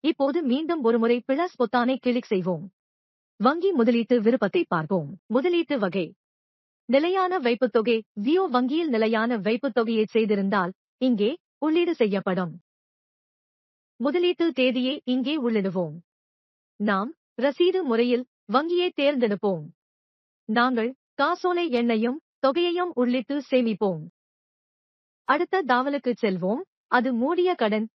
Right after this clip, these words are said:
சி எல் எஃப் முதல் வியோ வரை. இலிருந்து வால் பெறப்பட்டு, மூடப்பட்ட கடன்கள் இங்கேயே உள்ளிடப்பட வேண்டும். நாம் பிளஸ் பொத்தானை கிளிக் செய்வோம். கடன் மூல. இங்கே சி எல் எஃப் மற்றும் பேங்க் என இரண்டு விருப்பங்கள் உள்ளன.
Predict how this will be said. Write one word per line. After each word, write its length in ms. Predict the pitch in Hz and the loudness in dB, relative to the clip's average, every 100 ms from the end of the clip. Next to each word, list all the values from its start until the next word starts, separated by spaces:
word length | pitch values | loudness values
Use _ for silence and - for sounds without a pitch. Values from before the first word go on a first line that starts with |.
| _ | _
சி 200 | - 330 370 | -4 2 2
எல் 80 | 349 | 2
எஃப் 100 | 269 | 0
முதல் 300 | 247 269 269 | 0 -2 -2
வியோ 260 | 202 240 226 | 0 2 2
வரை. 260 | 190 165 - _ _ _ _ _ _ _ 254 | 0 -4 -6 _ _ _ _ _ _ _ 2
இலிருந்து 400 | 254 277 339 392 | 4 2 0 0
வால் 240 | 262 294 339 | 0 0 0
பெறப்பட்டு, 460 | 247 196 170 185 226 - _ | 0 0 -4 -4 -6 -8 _
மூடப்பட்ட 580 | 220 277 311 262 254 262 | 2 2 2 0 0 2
கடன்கள் 440 | 214 196 185 202 302 _ - | 2 0 0 -4 -8 _ -4
இங்கேயே 460 | 339 339 349 349 370 | -2 2 2 2 2
உள்ளிடப்பட 540 | 269 285 196 180 175 | 2 2 0 0 0
வேண்டும். 400 | 180 170 180 156 190 _ _ _ _ _ _ _ 226 | 0 0 -2 -4 -8 _ _ _ _ _ _ _ 0
நாம் 280 | 254 262 - | 2 0 0
பிளஸ் 320 | 311 370 381 | 0 0 0
பொத்தானை 420 | 262 - 285 311 311 | -2 0 0 0 -2
கிளிக் 300 | - 247 254 | 0 -2 0
செய்வோம். 460 | - 208 190 165 165 - _ | 0 0 0 -4 -8 -16 _
கடன் 300 | 262 269 359 | -2 0 0
மூல. 320 | 294 254 180 - _ _ _ _ _ _ - | -2 -2 -4 -8 _ _ _ _ _ _ -4
இங்கே 320 | 311 277 339 | -2 0 0
சி 220 | 349 311 349 | 0 2 2
எல் 120 | 320 | 2
எஃப் 120 | 320 | 0
மற்றும் 300 | 220 214 190 | 0 0 0
பேங்க் 280 | 202 247 247 | 0 0 0
என 160 | 226 | 0
இரண்டு 300 | 226 254 311 | 2 0 0
விருப்பங்கள் 440 | 247 214 220 233 240 | 0 0 0 0 0
உள்ளன. 280 | 202 175 | 0 -2